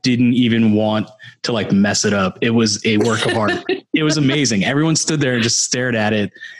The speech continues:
Speaker 1: And my wife was like, "Are, you guys can eat. Like, that's why we got it."
Speaker 2: <laughs> Yeah, this is to eat. <laughs>
Speaker 1: It was just, like, so incredible. So, like, when you started making these things, obviously you weren't, uh,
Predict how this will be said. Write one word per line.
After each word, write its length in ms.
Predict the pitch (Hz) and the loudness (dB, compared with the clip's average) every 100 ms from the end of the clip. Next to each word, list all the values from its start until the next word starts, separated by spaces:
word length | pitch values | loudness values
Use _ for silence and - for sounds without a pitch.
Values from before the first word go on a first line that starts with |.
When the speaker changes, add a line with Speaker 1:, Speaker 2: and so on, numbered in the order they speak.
| - _ | -20 _
Speaker 1:
And 200 | - 110 | -2 2
my 120 | 110 113 | 2 2
wife 240 | 113 113 | 0 0
was 100 | 110 | 0
like, 260 | 107 101 - | 0 -2 -2
"Are, 100 | 123 | -2
you 320 | 117 - 110 | -2 0 0
guys 200 | 110 110 | 2 0
can 100 | - | 0
eat. 260 | 98 101 87 _ _ _ _ _ | 2 2 0 _ _ _ _ _
Like, 160 | 107 | -2
that's 160 | - - | -2 -2
why 140 | 117 | 0
we 80 | 117 | 0
got 240 | 113 110 104 | 0 0 0
it." 140 | 92 - - - | -2 -6 -20 -6
Speaker 2:
<laughs> 120 | 226 | -2
Yeah, 200 | 190 277 | 0 0
this 200 | 226 254 | 0 0
is 160 | 302 269 | 0 0
to 100 | - | 0
eat. 260 | 247 220 - - | 0 0 -4 -4
<laughs> 140 | 370 - - - 494 _ _ _ _ _ | -4 -2 -2 0 -4 _ _ _ _ _
Speaker 1:
It 120 | 135 | 0
was 180 | 143 135 | 0 0
just, 280 | 135 123 - | 0 -2 -2
like, 320 | 117 113 110 - | 0 0 -2 -4
so 380 | - 165 175 | -2 0 0
incredible. 640 | 170 123 - 139 135 104 98 | 2 0 -2 -2 0 0 0
So, 160 | - | 0
like, 420 | 131 135 123 - - _ _ _ _ _ - - | 0 0 -2 -8 -18 _ _ _ _ _ -8 -2
when 140 | 143 | 2
you 100 | 156 | 2
started 360 | 151 185 156 127 | 0 -2 0 0
making 280 | 131 139 117 | 0 0 0
these 160 | 110 | 0
things, 220 | - 113 | 0 0
obviously 380 | 123 120 117 - | 0 0 0 0
you 80 | 113 | 2
weren't, 320 | 113 107 95 | 2 0 -2
uh, 300 | 120 110 104 | -2 0 -2